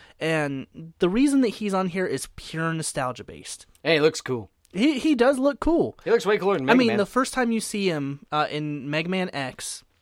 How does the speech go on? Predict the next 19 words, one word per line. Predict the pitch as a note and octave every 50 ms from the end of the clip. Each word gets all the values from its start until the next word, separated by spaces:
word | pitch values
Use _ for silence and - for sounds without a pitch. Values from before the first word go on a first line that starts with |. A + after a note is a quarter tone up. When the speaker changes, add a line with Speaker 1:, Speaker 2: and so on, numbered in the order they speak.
| _ _ _ _ _ _ _ _ _ _ - D#3
Speaker 1:
the | D#3 D#3+ D#3+ D#3 D#3 - -
opening | F3 G#3 G#3+ - A3+ A3 A3 G#3+ G3+ G3 F#3 F#3 F3+ - _ _ _ _
of | E3 E3 E3
Mega | F3+ F3+ F3 E3+
Man | D#3+ D3+ C#3
X | C#3+ D#3+ D3+ - -
just | D#3 - -
kinda | - D#3 C#3+
throws | - - D3 C#3+ C#3 C3
you | C3 B2+
into | A#2+ A2+ - -
it, | G#2+ G2+ -
and | - C#3+ D#3+
you | E3+
Speaker 2:
Right. | E3+ -
Speaker 1:
figure | - E3+ D#3+ D#3 D3+ C#3+
out | C3+ C3+ C3 C3+ C3+ D2 F#2
your | B2+ C3
controls, | - - D#3+ D3+ - C3+ A#2+ A#2+ A#2 C3 - -